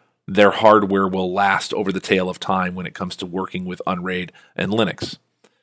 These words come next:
The first thing that's worth mentioning is the fact that Unraid is built on Linux. It's using, uh, the Linux kernel to drive everything in the product. And because of that,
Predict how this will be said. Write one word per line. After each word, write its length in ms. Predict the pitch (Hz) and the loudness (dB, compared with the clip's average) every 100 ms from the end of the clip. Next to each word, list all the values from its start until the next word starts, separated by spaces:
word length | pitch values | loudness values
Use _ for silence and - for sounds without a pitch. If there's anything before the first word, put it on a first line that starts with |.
| _ _ _ | _ _ _
The 80 | 104 | -2
first 380 | - 131 131 - | 6 6 6 0
thing 180 | 120 | 0
that's 220 | 113 95 - | 2 0 2
worth 200 | 104 98 | 0 0
mentioning 540 | 95 101 - 90 90 | -4 -2 -2 -4 -6
is 160 | 90 - | -8 -8
the 80 | |
fact 380 | 92 95 95 - | -2 0 0 0
that 240 | 90 87 - _ _ - | -2 -2 -6 _ _ -2
Unraid 320 | 113 113 107 | 2 6 4
is 140 | 101 92 | 4 -2
built 320 | 92 92 - _ _ - | -2 -2 -6 _ _ 0
on 280 | 98 101 | 2 2
Linux. 360 | 82 - - - | -2 -10 -12 -14
It's 200 | - - | -12 -8
using, 460 | 95 95 98 90 87 _ _ - | -4 -2 -4 -6 -12 _ _ -6
uh, 200 | - 65 | -6 -4
the 140 | 85 | -4
Linux 300 | 98 98 - | -2 -2 -4
kernel 480 | - 113 101 85 82 _ _ - | -2 -2 0 -4 -10 _ _ -8
to 100 | 87 | 0
drive 320 | 101 90 85 - | 4 4 4 4
everything 560 | 113 98 92 82 73 - - | 4 4 0 -4 -8 -16 -10
in 120 | 90 | -8
the 60 | 85 | -6
product. 440 | - - - _ _ _ _ _ - | -4 -6 -8 _ _ _ _ _ -10
And 140 | - 98 | -4 -2
because 320 | - 139 135 | 4 6 6
of 140 | 104 | 2
that, 300 | 95 87 85 | 0 -2 -6